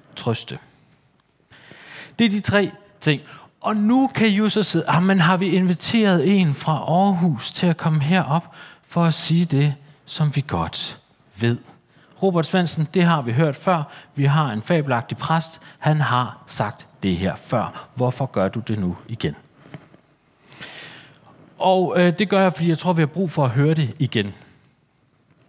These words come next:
Ligesom vi, øh, med sangen, øh, vi sang lige før, øh, "Gud er midt i det hele." Noget af den stil.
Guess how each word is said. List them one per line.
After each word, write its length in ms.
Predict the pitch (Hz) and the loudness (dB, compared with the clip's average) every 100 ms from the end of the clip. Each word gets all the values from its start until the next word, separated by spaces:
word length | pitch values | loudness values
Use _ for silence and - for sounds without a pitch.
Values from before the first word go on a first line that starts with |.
| - - - - - | -18 -18 -20 -20 -2
Ligesom 360 | 185 214 202 | 0 2 2
vi, 180 | 165 151 | 4 4
øh, 500 | 135 120 113 107 104 | 4 4 4 2 2
med 240 | 123 127 117 | 2 2 2
sangen, 440 | 170 165 135 104 | 2 2 0 0
øh, 280 | 98 107 101 | 0 0 0
vi 40 | |
sang 280 | 107 160 139 | 0 -2 0
lige 100 | 139 | -2
før, 380 | - 160 117 95 | 2 2 2 2
øh, 640 | 110 107 98 101 98 98 92 - 123 | 2 2 2 2 2 0 -4 -10 -2
"Gud 180 | 127 | 0
er 320 | 139 113 117 127 | 2 2 2 2
midt 180 | 120 127 | 0 0
i 40 | |
det 140 | 123 101 | -2 0
hele." 300 | 139 175 170 - - - _ _ _ | 2 2 0 -4 -20 -20 _ _ _
Noget 160 | - 110 | -8 -4
af 60 | |
den 80 | 107 | -2
stil. 240 | 107 180 | 0 0